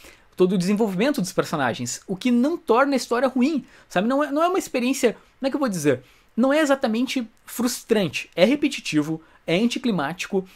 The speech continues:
mas, sei lá, de zero a cinco dá pra dar um três ponto cinco. Ou seja, é acima da média. Também eu acho que algo que ajuda na experiência do Black Hammer é o formato,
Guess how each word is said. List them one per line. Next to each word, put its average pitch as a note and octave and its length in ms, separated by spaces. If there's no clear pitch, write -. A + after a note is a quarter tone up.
mas, A#3 500
sei C4 180
lá, F3+ 140
de C3+ 120
zero G3 240
a A3 60
cinco A#3+ 400
dá F3 120
pra A3+ 200
dar F3 200
um B3 220
três A3 340
ponto F3+ 280
cinco. G3 300
Ou F3 80
seja, D3+ 340
é F#3 140
acima C4 280
da G#3+ 120
média. D#3+ 420
Também A#3 220
eu D#4 60
acho D4+ 140
que C#4 120
algo A#3+ 240
que D4+ 100
ajuda F#3 580
na E3 160
experiência E3+ 540
do F3 60
Black D#3+ 260
Hammer D3+ 320
é E3 60
o G3 40
formato, F3 560